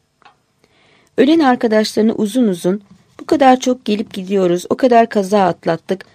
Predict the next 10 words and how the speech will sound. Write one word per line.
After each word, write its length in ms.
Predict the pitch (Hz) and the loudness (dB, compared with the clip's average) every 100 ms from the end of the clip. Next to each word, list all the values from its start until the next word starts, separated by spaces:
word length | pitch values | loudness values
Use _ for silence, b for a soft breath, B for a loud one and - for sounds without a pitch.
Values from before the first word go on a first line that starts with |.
| b | b
her 240 | - 302 339 | -2 2 2
nedense 420 | 262 233 233 240 | 2 2 0 -4
bir 60 | 240 | -2
gün 160 | 254 | 0
gerçekten 600 | 233 262 277 254 226 208 | 2 0 0 -4 -2 -2
düşeceği 400 | 202 208 196 214 | -4 -4 0 0
hiç 160 | 294 254 | 0 -2
aklıma 340 | 220 208 208 | -2 0 -2
gelmedi." 520 | 190 185 175 156 - | 0 0 0 -2 -6
diyordu. 420 | - 147 143 - | -4 -4 -4 -8